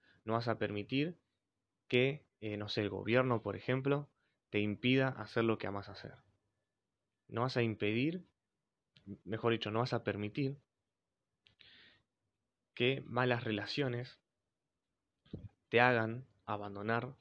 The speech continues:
lo que amas hacer. Porque no vas a hacer ningún trato para que lo que estés haciendo se detenga. No. Lo que estés haciendo, lo que ames, lo vas a priorizar muchísimo.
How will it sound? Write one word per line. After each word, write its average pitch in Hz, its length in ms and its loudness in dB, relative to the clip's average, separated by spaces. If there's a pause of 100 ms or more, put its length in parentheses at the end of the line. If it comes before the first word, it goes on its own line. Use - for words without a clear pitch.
(120)
lo 107 240 2
que 107 80 -2
amas 104 220 0
hacer. 160 300 -4 (1800)
Porque 101 680 0 (1120)
no 120 160 6
vas 123 180 4
a 113 220 2
hacer 120 320 0
ningún 120 380 2
trato 127 460 0 (1600)
para 107 260 -2
que 101 580 0
lo 107 180 0
que 110 80 -6
estés 113 180 0
haciendo 123 340 0
se 110 140 -4
detenga. 101 440 -6 (200)
No. 120 300 0 (540)
Lo 107 120 -2
que 98 60 -6
estés 135 200 -2
haciendo, 139 380 0
lo 104 100 -2
que - 140 -2
ames, 113 440 -2
lo 110 180 -2
vas 127 180 2
a 120 120 0
priorizar 101 420 -4
muchísimo. - 440 -8